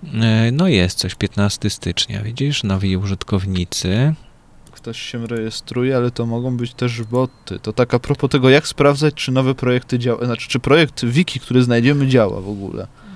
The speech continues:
Speaker 1: No tak, żeby znaleźć, e, ostatnie zmiany i zobaczyć, jakie są ostatnie zmiany.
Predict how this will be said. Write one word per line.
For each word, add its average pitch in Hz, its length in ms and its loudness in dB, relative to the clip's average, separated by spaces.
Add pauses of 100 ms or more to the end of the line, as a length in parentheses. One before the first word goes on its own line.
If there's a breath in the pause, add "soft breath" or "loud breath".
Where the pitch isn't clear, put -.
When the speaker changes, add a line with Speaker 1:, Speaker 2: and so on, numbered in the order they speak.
(180 loud breath)
Speaker 1:
No 120 140 -4
tak, 90 240 -2
żeby 110 200 2
znaleźć, 110 640 0
e, 107 260 2
ostatnie 107 460 -2
zmiany 98 440 0
i 117 60 0
zobaczyć, 92 500 -4
jakie - 220 -10
są - 200 -10
ostatnie - 500 -12
zmiany. 110 400 -2